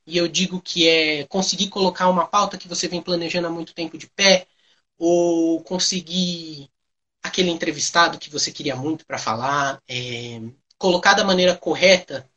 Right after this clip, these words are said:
o que você pretendia após muito período de estudo e colocar isso num programa, que é o que a gente faz aqui também na produtora, que é o Edição Extra que vai ao ar na T V Gazeta, ou a live em si, é, às vezes é muito difícil, de,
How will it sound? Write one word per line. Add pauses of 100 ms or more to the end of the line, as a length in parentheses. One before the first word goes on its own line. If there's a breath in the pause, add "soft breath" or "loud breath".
(560)
o
que
você
pretendia
após (340)
muito
período
de
estudo
e
colocar
isso
num
programa, (280)
que
é
o
que
a
gente
faz
aqui
também
na
produtora,
que
é
o
Edição
Extra
que
vai (360 soft breath)
ao
ar
na
T
V
Gazeta, (300)
ou
a
live
em
si,
é,
às
vezes
é
muito
difícil,
de,